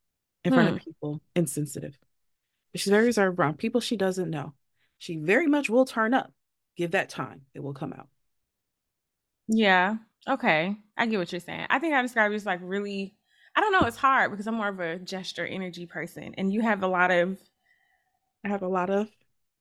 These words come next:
Speaker 2: Yeah, you got a lot of big energy. <laughs> You got a lot of big energy,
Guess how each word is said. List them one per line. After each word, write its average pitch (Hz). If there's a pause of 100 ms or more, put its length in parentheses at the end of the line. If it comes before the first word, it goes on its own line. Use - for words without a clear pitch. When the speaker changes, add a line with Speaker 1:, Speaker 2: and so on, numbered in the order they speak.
(400)
Speaker 2:
Yeah, 214
you 262
got 233
a -
lot 220
of 214
big 214
energy. 180
<laughs> 302 (1200)
You 370
got 359
a 311
lot 277
of 269
big 262
energy, 214